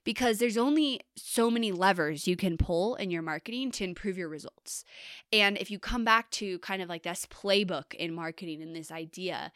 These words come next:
of, like, "Okay, well, whenever something isn't working, I stay calm and I come to this, these three levers that you can pull." And there really are only three. And there's an order that you can do them in.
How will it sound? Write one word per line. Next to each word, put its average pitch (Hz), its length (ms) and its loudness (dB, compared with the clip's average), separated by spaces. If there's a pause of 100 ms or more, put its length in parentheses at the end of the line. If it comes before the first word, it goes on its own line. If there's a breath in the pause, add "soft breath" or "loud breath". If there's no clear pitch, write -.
(320 loud breath)
of, 180 80 -16
like, 165 240 -2
"Okay, 202 220 -2
well, 156 340 -6 (120)
whenever 180 340 -4
something 233 320 -4
isn't 262 240 -4
working, 185 520 -2
I 196 120 -4
stay 175 340 -2
calm 185 400 2 (480 loud breath)
and 180 320 -2
I 185 140 0
come 185 340 -6
to 185 140 -10
this, 160 420 -6 (300)
these 170 320 -4
three 196 320 -2
levers - 420 -2
that - 160 -4
you 175 120 -2
can 175 160 -4
pull." 135 260 -8
And 202 100 0
there 190 100 2
really 185 240 0
are 165 160 2
only 156 280 0
three. - 360 0 (420 loud breath)
And 180 500 2
there's 190 240 0
an - 100 -8
order 170 520 2
that 170 140 2
you 175 120 2
can 175 160 0
do 160 140 -4
them 139 120 -10
in. - 200 -12